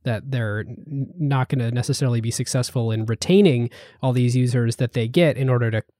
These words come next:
continue compounding them. Mario, great counterpoint that so far it seems like they actually are doing a pretty good job retaining them and, and, and, uh, even acquiring older teens.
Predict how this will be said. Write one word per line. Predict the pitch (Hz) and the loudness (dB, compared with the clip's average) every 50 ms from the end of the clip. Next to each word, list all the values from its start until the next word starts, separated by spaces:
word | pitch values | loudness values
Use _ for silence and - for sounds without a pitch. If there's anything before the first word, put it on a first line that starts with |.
| _ - | _ 0
continue | - 135 123 - 143 123 113 110 | 0 0 2 2 0 0 0 0
compounding | - 120 110 - 156 165 170 151 131 113 110 | -2 -2 0 2 4 4 4 4 4 2 0
them. | 107 101 104 135 160 - - - - - - _ - | -2 -2 -2 -4 -6 -6 -8 -20 -20 -20 -20 _ -2
Mario, | 139 139 123 120 120 120 120 127 | 0 2 2 2 2 2 2 0
great | - - 123 113 117 - - | 2 2 0 0 -2 -4 -2
counterpoint | - 143 131 120 113 107 - - 120 107 110 117 | 0 0 2 2 2 0 0 -2 -2 -2 -4 -2
that | - 110 104 - _ _ _ _ _ | -2 -2 -4 -4 _ _ _ _ _
so | - - 139 120 | -2 0 0 4
far | - 156 151 | 6 6 4
it | 131 127 - - - | 4 2 -2 -8 -2
seems | - 165 170 156 | 2 2 4 4
like | 139 120 | 4 2
they | 120 131 | 2 0
actually | 151 147 - 127 120 | 0 0 0 0 2
are | 139 156 | 2 2
doing | 143 120 110 107 | 2 2 0 0
a | 101 | -2
pretty | - 117 110 | -2 -4 -4
good | 110 104 101 | -4 -4 -4
job | - 101 98 110 | -4 -4 -4 -4
retaining | 110 104 - 120 110 110 104 | -4 -6 -4 -4 -6 -4 -4
them | 104 104 107 110 | -4 -4 -4 -4
and, | 113 113 - | -4 -6 -4
and, | - 127 120 | -4 -4 -4
and, | 110 107 123 131 135 135 139 | -4 -4 -4 -6 -6 -6 -6
uh, | 139 120 107 98 | -4 -4 -4 -2
even | 107 120 120 117 | -4 -4 -2 -4
acquiring | 110 - - 123 110 107 104 104 104 | -4 -4 -2 -2 -2 0 -2 -2 -4
older | - - 131 131 123 120 107 107 | -2 -2 -2 -2 0 0 -2 -4
teens. | - - - 120 101 101 107 131 147 - - | -4 -4 -6 -6 -4 -4 -2 -2 -2 -2 -4